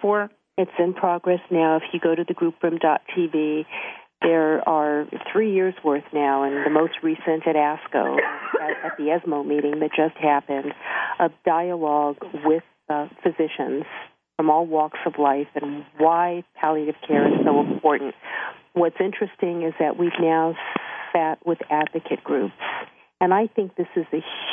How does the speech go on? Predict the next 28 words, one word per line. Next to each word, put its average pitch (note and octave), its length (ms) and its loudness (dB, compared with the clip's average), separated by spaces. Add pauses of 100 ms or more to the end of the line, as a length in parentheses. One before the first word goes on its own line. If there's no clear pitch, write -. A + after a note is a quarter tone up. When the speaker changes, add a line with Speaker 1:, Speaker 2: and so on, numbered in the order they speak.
(120)
Speaker 2:
huge G#3 380 4
opportunity D3+ 840 0
for E3 60 0
the D3+ 100 -2
cancer D3+ 560 -2
advocacy D3+ 580 -2 (140)
community C3+ 640 -6 (360)
to E3 80 4
take D3+ 340 0
an D3 100 0
issue C#3+ 380 -2
on, C3+ 300 0 (800)
and D#3 320 2
that D3 200 2
would E3 220 -6
be D#3 240 0
for D#3+ 100 2
collective D#3 640 0 (140)
organizations D#3+ 760 0 (140)
collectively D#3 840 -2 (600)
to - 40 4
begin D#3+ 580 -2
to D#3+ 120 -2
address D3 400 0 (100)
the D3+ 140 -2
issue D#3 260 -2
of D3 80 -2 (100)
palliative D3 480 0